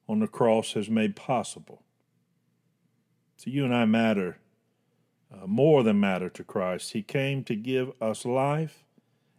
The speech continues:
and life more abundantly. We are not just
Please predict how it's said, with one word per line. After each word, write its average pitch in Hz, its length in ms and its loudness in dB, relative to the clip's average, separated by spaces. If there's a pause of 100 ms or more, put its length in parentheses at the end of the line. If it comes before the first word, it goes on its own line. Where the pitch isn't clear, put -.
(120)
and 104 200 0
life 127 360 0
more 123 260 0
abundantly. 101 680 -4 (1400)
We 117 160 0
are 127 200 2
not 120 280 0
just 113 480 -6